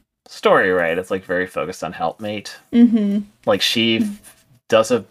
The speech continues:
Speaker 1: important purpose by bringing the Silmaril to him.
Speaker 2: Right.
Speaker 1: Right? Like, he couldn't have gotten to Valinor without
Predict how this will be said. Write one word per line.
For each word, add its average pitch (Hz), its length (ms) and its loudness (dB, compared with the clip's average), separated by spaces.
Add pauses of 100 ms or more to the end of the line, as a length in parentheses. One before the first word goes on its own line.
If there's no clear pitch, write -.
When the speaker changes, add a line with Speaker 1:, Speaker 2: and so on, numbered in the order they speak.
(140)
Speaker 1:
important 104 340 -2
purpose 98 240 -6
by 92 140 -2
bringing 87 420 -6
the 82 220 -8 (280)
Silmaril 78 460 -2
to 65 160 -10
him. 87 240 -16
Speaker 2:
Right. 202 400 2
Speaker 1:
Right? 90 380 0
Like, 101 180 0
he 120 140 -6
couldn't 110 240 0
have 95 100 -2
gotten 82 460 -4 (380)
to 156 200 4
Valinor 87 580 0
without 76 440 -8